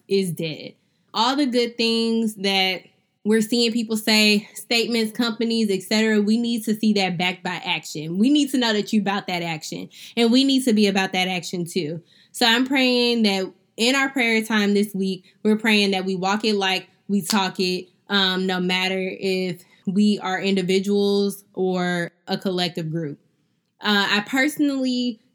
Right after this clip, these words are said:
feel like race relations will be the work of our lifetime, and the fruit will be reaped now and for generations to come. We're already seeing some of the harvest, y'all, but it is not complete, so we have work to do.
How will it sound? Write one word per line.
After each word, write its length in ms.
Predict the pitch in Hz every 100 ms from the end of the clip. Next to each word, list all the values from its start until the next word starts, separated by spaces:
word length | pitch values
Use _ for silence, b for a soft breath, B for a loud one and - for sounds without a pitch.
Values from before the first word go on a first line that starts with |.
| -
feel 400 | 240 220 214 214
like 380 | 202 196 190 -
race 460 | 185 185 196 220 220
relations 760 | 220 202 185 190 202 196 190
will 140 | 185 180
be 160 | 185
the 100 | 180
work 300 | 170 180 180
of 100 | 180
our 140 | 170 170
lifetime, 720 | 165 160 - 165 - - 170 b b b
and 180 | 220 214
the 60 | 202
fruit 340 | - 233 247
will 140 | 226
be 180 | 214 202
reaped 360 | 175 185 226 214
now 560 | 208 226 240 202 190
and 240 | 185 202 208
for 100 | 202
generations 640 | 185 190 180 180 170 175
to 120 | - 170
come. 320 | 196 175 165
We're 160 | 185
already 520 | 190 202 226 240 226 220
seeing 380 | - 247 240
some 200 | 220 226
of 60 | 208
the 80 | 185
harvest, 480 | 202 208 196 170 -
y'all, 280 | 175 170
but 340 | 175 190 220 - b b b
it 120 | 196
is 180 | 202 175
not 240 | 185 190 202
complete, 400 | 208 208 196 160
so 120 | 190
we 140 | 190 196
have 160 | 190
work 260 | 170 180 170
to 80 | 180
do. 340 | 165 160 160